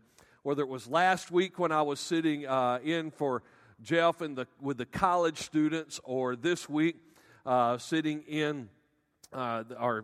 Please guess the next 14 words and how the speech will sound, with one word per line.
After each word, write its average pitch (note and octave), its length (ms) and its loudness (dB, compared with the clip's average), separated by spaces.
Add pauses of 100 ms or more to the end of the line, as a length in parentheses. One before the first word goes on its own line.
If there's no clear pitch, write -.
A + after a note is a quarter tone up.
(160)
uh, A2 300 -12
fellowship E3 560 -4
hall, D3+ 420 2 (460)
I, B2+ 80 -6
I B2 100 -6
won't C3+ 220 -6
say C#3 180 -2
with C3 160 -6
the B2 160 -8
older A#2+ 380 -8
adults, G#2+ 540 -8
but, A2+ 300 -8
um, A#2 380 -4 (320)
but, A2+ 220 -8